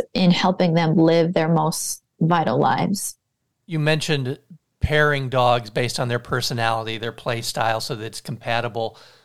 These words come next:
Speaker 2: So they're gonna have their favorite wolf partner. Do you see any of them gravitating toward particular people,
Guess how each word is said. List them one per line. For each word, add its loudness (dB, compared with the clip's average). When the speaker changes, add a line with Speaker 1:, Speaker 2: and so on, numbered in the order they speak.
Speaker 2:
So -14
they're -4
gonna 0
have 0
their -2
favorite -2
wolf -4
partner. -4
Do -6
you -2
see 0
any 0
of -4
them -4
gravitating 0
toward 0
particular -4
people, -4